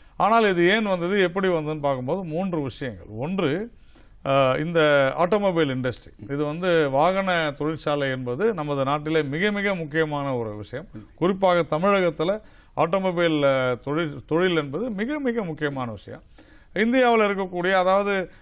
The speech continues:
அஹ், பல்வேறு மாநிலங்கள்ல பல நாடுகளிலிருந்து வரக்கூடிய தொழிற்சாலை இங்கே இயங்கிக் கொண்டிருக்கின்றன. திடீரென்று இங்கே,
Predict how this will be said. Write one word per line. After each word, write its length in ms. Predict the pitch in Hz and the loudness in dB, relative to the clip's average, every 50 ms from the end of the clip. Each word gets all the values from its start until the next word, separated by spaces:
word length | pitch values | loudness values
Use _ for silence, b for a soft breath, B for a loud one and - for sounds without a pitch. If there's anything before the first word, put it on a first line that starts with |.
| b b - | b b 0
அஹ், 120 | 156 160 | 0 0
பல்வேறு 460 | 147 147 170 185 196 185 196 190 185 175 | 2 2 0 0 2 2 2 2 2 0
மாநிலங்கள்ல 880 | 156 151 170 190 208 202 196 190 180 170 160 151 147 156 185 208 214 175 | 0 0 0 0 0 0 0 0 0 -2 -2 0 2 2 2 2 2 0
பல 200 | 151 156 165 185 | 0 0 0 2
நாடுகளிலிருந்து 760 | 185 175 170 180 208 214 214 208 202 196 190 190 190 185 190 185 | 2 4 4 4 4 4 2 2 0 0 -2 -2 -2 0 0 2
வரக்கூடிய 380 | 175 175 170 165 170 160 156 147 | 2 2 0 0 -2 -2 -2 0
தொழிற்சாலை 460 | 147 160 180 190 160 180 170 165 156 | 0 -2 -2 0 0 0 0 0 -2
இங்கே 160 | 151 143 143 | -2 -2 -2
இயங்கிக் 280 | 143 156 170 170 160 143 | -2 -2 -2 -4 -6 -6
கொண்டிருக்கின்றன. 460 | 147 135 127 117 110 139 175 190 160 | -6 -6 -6 -6 -6 -4 -4 -4 -2
திடீரென்று 560 | 175 190 214 220 214 208 196 185 185 190 180 | 0 0 2 2 2 0 -2 -2 -2 -2 -2
இங்கே, 220 | 175 165 170 165 | -2 0 2 2